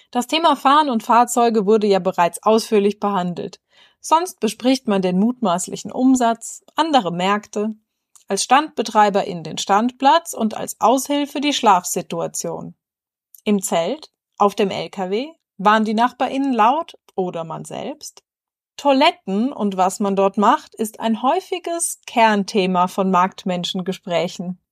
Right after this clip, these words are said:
Was daran liegt, dass das, was für uns im Alltag meist selbstverständlich ist, einschätzbare Pausen, erreichbare und nahrhafte regelmäßige Mahlzeiten, leichte Verfügbarkeit einer Toilette, es dort einfach nicht ist.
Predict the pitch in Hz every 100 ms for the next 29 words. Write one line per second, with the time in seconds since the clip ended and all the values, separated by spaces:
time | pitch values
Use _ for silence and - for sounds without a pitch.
0 | _ - 208 196 - 214 269 240 202 180
1 | 202 247 - - 190 - - 185 285 -
2 | 196 214 - 214 220 214 202 - 196 247
3 | 277 285 285 214 185 185 - 180 180 -
4 | 190 - 175 165 - 185 202 247 285 -
5 | _ _ _ _ _ - 185 175 - 151
6 | - 165 156 156 208 247 247 240 240 247
7 | 247 - _ 180 156 185 208 - 190 196
8 | 196 180 175 180 185 185 196 196 - 180
9 | 190 180 170 165 156 175 170 180 262 285
10 | - 240 247 - 254 247 _ _ _ -
11 | 254 233 - 220 208 - 269 - 214 208
12 | 208 196 - 196 190 - 180 170 160 247
13 | 294 _ _ _ _ _ - 269 - 180
14 | 208 - 196 185 - 233 - 233 294 -
15 | - 180 - -